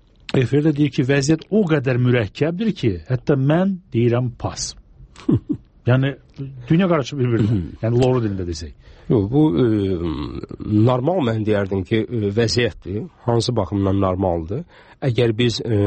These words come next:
Speaker 2: nəzərə alsaq, e, min doqquz yüz on dördüncü ili, <clears throat> yəni, dünya müharibəsi başlayırdı. Avropada iqtisadi vəziyyət, heç kəs bilmirdi ki,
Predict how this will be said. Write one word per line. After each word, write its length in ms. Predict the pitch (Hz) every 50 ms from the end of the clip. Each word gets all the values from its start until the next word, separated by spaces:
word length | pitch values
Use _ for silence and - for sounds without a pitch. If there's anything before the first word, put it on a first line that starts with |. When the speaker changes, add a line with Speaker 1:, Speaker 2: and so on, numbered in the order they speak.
| 104
Speaker 2:
nəzərə 380 | 107 113 113 98 117 113 117 110
alsaq, 320 | 107 104 - - 104 - - - - - - _ _ _ -
e, 80 | 113 104 104 101 95 98 95 95 95 90 90 90 73 82 90 - 80 60 - - 71 117 120 -
min 200 | - 180 175 143
doqquz 280 | 131 - - 135 123
yüz 80 | 107 117
on 140 | 110 107 104
dördüncü 480 | 110 104 98 101 101 101 90 85 110
ili, 160 | 104 92 92 90 - _ _ _ _ _ _ _ _ _ _ _ _ _ - - - _ _ _ _ _ _ _ _ _ -
<clears throat> 100 | - - 110 - - - 113
yəni, 220 | 107 107 107 104 101 104
dünya 320 | 120 127 131 131 135 127
müharibəsi 500 | 120 117 113 113 110 101 110 107 - -
başlayırdı. 680 | 117 113 107 - - 113 113 113 113 110 101 104 110 117 - - - _ _ _ -
Avropada 600 | 120 120 113 117 120 123 117 - 120 107 110 113 110
iqtisadi 560 | - - 120 - - - 123 110 107 113 113
vəziyyət, 400 | 113 110 101 - 127 127 - -
heç 140 | 143 - -
kəs 160 | - 120 -
bilmirdi 440 | - 135 120 117 117 113 104 113 107 -
ki, 120 | - 110